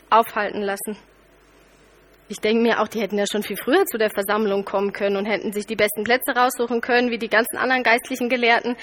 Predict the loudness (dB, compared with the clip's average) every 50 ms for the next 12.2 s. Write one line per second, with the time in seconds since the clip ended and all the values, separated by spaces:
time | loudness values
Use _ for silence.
0 | -12 -14 -14 -10 -4 -2 0 0 0 0 0 2 0 0 0 0 0 2 4 4
1 | 4 4 2 2 0 0 0 2 4 4 4 4 4 4 4 2 0 -6 -16 -14
2 | -14 -14 -16 -16 -12 -2 2 4 6 6 4 2 2 4 6 6 6 4 2 2
3 | 2 4 4 2 2 2 0 0 0 0 0 -2 -2 0 0 0 2 0 0 0
4 | 0 0 2 2 4 4 2 2 2 2 2 2 2 0 -2 -2 0 2 2 2
5 | 2 2 0 0 0 0 0 0 0 -2 -6 -6 -6 -4 -6 -6 -6 -6 -8 -14
6 | -18 -20 -20 -20 _ _ _ _ 4 6 6 6 6 4 2 -2 -4 -10 -18 -20
7 | -20 -20 -20 _ _ _ _ _ _ _ _ -12 -4 0 4 6 6 6 6 4
8 | 0 -6 -14 -18 -8 -2 2 2 4 4 2 0 0 0 -2 -2 -2 -4 -4 -4
9 | -4 -6 -4 -2 0 2 4 4 2 2 0 -4 -12 -20 -20 -20 -20 -20 _ _
10 | _ -8 -2 2 4 4 4 4 2 0 0 -2 -4 -6 -6 -6 -6 -6 -2 0
11 | 0 0 -2 -2 -6 -6 -6 -4 -4 -6 -6 -4 -4 -2 -2 0 0 0 0 -2
12 | -2 -4 -6 -8